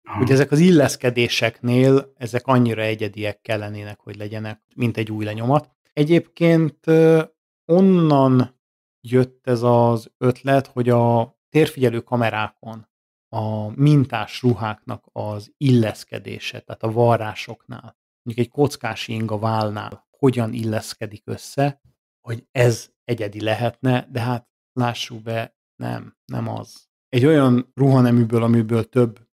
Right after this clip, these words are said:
Speaker 2: millió darabot csináltak, annál elég nagy a valószínűsége, hogy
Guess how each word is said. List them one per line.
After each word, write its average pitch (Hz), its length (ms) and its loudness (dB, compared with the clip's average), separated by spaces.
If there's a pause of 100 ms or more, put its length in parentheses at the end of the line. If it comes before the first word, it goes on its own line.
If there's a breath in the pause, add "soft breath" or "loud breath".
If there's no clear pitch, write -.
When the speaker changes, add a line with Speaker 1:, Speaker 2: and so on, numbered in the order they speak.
(100)
Speaker 2:
millió 110 520 -6 (200)
darabot 110 360 -2 (100)
csináltak, 135 720 -2 (160)
annál 127 600 2 (260)
elég 117 260 2
nagy 110 160 -4
a 107 60 -6
valószínűsége, 110 840 -6
hogy 110 340 -10